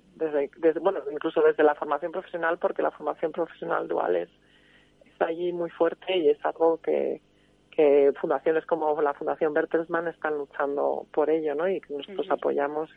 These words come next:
Speaker 1: somos parte de su alianza por la formación profesional dual, para que eso
Speaker 2: Y cuando,
Speaker 1: se
Speaker 2: cuando
Speaker 1: vaya
Speaker 2: vosot-,
Speaker 1: extendiendo.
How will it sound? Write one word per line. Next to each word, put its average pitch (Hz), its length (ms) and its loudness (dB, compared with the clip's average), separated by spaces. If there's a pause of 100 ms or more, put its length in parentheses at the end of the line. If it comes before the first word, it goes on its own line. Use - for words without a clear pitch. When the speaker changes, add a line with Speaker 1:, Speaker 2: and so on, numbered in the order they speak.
(100)
Speaker 1:
somos - 220 -16
parte 147 280 -2
de 147 100 0
su - 140 -12
alianza 143 680 -4
por 143 200 -4
la 143 200 0
formación 143 420 -8
profesional 139 420 -6
dual, 143 300 0 (920)
para 143 100 -2
que 143 160 -4
eso 139 420 -4
Speaker 2:
Y 214 100 -6
cuando, 208 260 -2
Speaker 1:
se - 260 -10
Speaker 2:
cuando 143 60 2
Speaker 1:
vaya 143 180 4
Speaker 2:
vosot-, 175 60 0
Speaker 1:
extendiendo. 147 520 -4